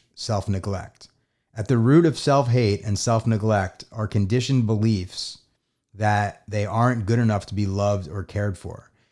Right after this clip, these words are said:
Healing from this pattern typically, typically includes learning to observe the inner critic's message from the outside looking in. When a person changes their perspective on how they hear the message, it can become easier to take steps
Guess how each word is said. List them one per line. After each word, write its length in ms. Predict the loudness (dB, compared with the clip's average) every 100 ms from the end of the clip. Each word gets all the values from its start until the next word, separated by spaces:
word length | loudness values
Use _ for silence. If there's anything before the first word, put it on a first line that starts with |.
| _ _
Healing 400 | 0 4 4 4
from 160 | 4
this 140 | 2 0
pattern 440 | 0 2 2 0
typically, 800 | -2 -2 -2 -6 -2 0 0 -2 -4
typically 440 | -4 -4 -2 0
includes 420 | 0 0 -2 -2
learning 380 | -2 0 2 2
to 180 | 2 0
observe 420 | 0 0 0 0
the 140 | -2 -2
inner 220 | 0 -2
critic's 380 | -2 -2 -2 -2
message 400 | -2 -2 -4 -6
from 140 | -6
the 120 | -6 -6
outside 720 | -8 -6 -6 -4 -4 -8 -12 _ _
looking 320 | -10 -8 -6
in. 320 | -4 -6 -12 -20 _ _ _ -4
When 120 | -2
a 40 |
person 400 | 2 0 2 0
changes 400 | 2 0 0 0
their 140 | 0 0
perspective 760 | -2 -6 -4 -4 -2 -6 -6 -12 _ _
on 100 | -2
how 200 | 0 2
they 340 | 0 0 -2 -8 _ _
hear 380 | _ 0 2 2
the 100 | 2
message, 640 | 2 0 0 -6 -8 -12 -20 _ -8
it 100 | 2
can 100 | 2
become 300 | 4 2 2
easier 420 | 2 2 2 0
to 80 | 0
take 260 | 0 -2
steps 520 | -2 -2 -2 -2 -8